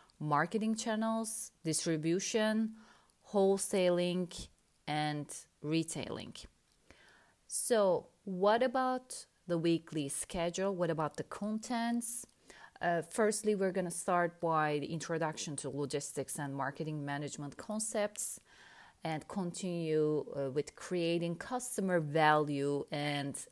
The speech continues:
engagement, company and marketing strategy, partnering to build customer engagement, value, and relationships, and continue with analyzing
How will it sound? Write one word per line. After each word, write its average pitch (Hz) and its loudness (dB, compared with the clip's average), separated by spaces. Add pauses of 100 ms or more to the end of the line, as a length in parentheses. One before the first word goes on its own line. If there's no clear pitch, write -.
(100)
engagement, 151 -4
company 180 -2
and 156 -6 (160)
marketing 147 -4
strategy, 180 -2 (600)
partnering 185 0 (120)
to 160 2 (120)
build 156 2
customer 147 -6
engagement, 165 -4
value, 160 0
and 143 -6
relationships, 139 -4 (800)
and 214 -2
continue 247 2
with 226 2
analyzing 185 2